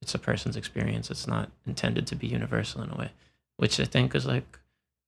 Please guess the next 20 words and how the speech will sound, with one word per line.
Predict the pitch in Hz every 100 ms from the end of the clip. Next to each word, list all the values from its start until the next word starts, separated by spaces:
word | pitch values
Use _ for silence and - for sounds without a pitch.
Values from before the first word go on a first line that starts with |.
| _ _ _ _ -
is, | 104 120 -
is | 107
amazing, | 104 107 110 110 110 104
and | 101
especially | - 113 101 110
when | 104
one | 107
of | 104
those | 98 -
things | 101
does | - 104 98
become | 104 110 107
universal, | 104 104 107 101 - 107
and, | 104 113 - - - _ _ 98
like, | - - _ -
that's | 104 -
really | 110 104
cool | - 107
too. | 101 110 107
But, | 107 101